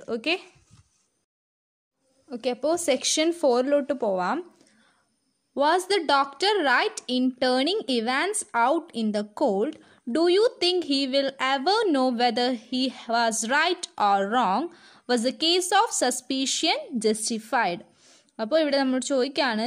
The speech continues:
was the doctor right in turning Evans out in the cold? ആ തണുപ്പത്ത് ഇവാനെ ഇറക്കി വിട്ടത്, കാറിൽ നിന്ന് ഇറ-, ഇ-, ഇവാനെ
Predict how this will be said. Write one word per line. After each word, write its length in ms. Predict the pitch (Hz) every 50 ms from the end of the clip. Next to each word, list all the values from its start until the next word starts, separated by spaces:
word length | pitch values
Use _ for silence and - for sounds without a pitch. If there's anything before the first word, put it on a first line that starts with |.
| 311 359
was 180 | 311 233 233 220
the 120 | 233 226
doctor 440 | 214 247 247 247 247 - - 359 381 403 330
right 340 | 277 247 240 269 320 311 - -
in 140 | 220 226 233 226
turning 380 | 240 233 233 226 240 302 349 330
Evans 420 | 254 226 220 233 262 302 330 330 -
out 240 | 214 214 214 208 -
in 100 | 220 208
the 120 | 214 214
cold? 240 | 208 - 214 208 208
ആ 100 | - - 214
തണുപ്പത്ത് 760 | - 233 220 214 214 - - 262 240 220 226 - - 254 302 440 508 - - _ _ _ _ _ _ _ _ _ _ _ _ _ -
ഇവാനെ 640 | - 262 262 240 277 294 302 311 320 330 339 381 403 330 -
ഇറക്കി 420 | 254 269 277 269 285 277 - 359 370
വിട്ടത്, 380 | 339 302 220 - - 233 220 214
കാറിൽ 340 | 214 247 233 233 233 240 254
നിന്ന് 220 | 277 285 277 285 311
ഇറ-, 220 | 269 262 254 - -
ഇ-, 200 | 233 233 214 -
ഇവാനെ 580 | 233 233 226 247 247 247 247 240 233 233 269